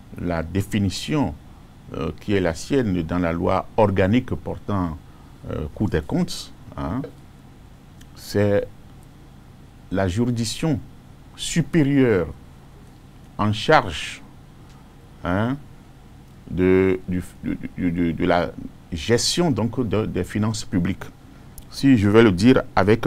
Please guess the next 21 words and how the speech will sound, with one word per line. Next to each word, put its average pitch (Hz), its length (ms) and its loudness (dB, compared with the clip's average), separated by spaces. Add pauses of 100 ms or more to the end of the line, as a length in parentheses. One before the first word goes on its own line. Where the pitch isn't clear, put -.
(200)
précision, 139 720 4
c'est 98 180 2
dans 95 140 2
l'article 98 500 2 (100)
trois 135 320 0 (840)
qui 113 100 0
dit 131 380 2 (260)
que - 60 0
la 98 120 4
Cour 131 220 -2
des 98 140 4
comptes - 520 0 (680)
est 127 60 -2
la 107 180 2 (180)
plus 160 220 -2 (260)
haute 131 480 0
juridiction 120 840 0 (720)
de 87 100 -2
l'État 104 380 0 (1600)
en 117 80 6
matière 117 640 6